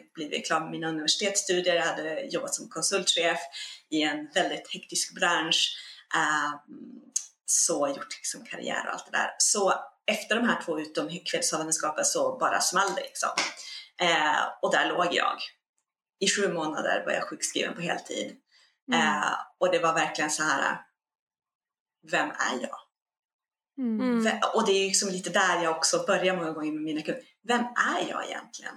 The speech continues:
Speaker 3: Ja, men
Speaker 2: Ja.
Speaker 3: precis.
Speaker 1: Och vad bety-, vad, vad, vem är jag framförallt när jag inte kan prestera? För jag hade
Speaker 3: Nej.
Speaker 1: ju levt på det, liksom. Jag hade ju levt på ångorna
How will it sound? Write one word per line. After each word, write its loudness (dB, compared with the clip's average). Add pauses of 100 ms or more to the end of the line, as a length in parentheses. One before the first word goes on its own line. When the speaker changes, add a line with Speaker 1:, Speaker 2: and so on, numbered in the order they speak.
Speaker 3:
Ja, 0
men 2
Speaker 2:
Ja. 4
Speaker 3:
precis. 0 (580)
Speaker 1:
Och 0
vad 4
bety-, 0
vad, 0
vad, -4
vem 4
är 0
jag -2
framförallt -4
när -4
jag -6
inte -8
kan -12
prestera? -6 (380)
För -6
jag -2
hade 2
Speaker 3:
Nej. 4
Speaker 1:
ju -2
levt -2
på 2
det, 0
liksom. -2
Jag 0
hade 0
ju 4
levt 0
på -2
ångorna 0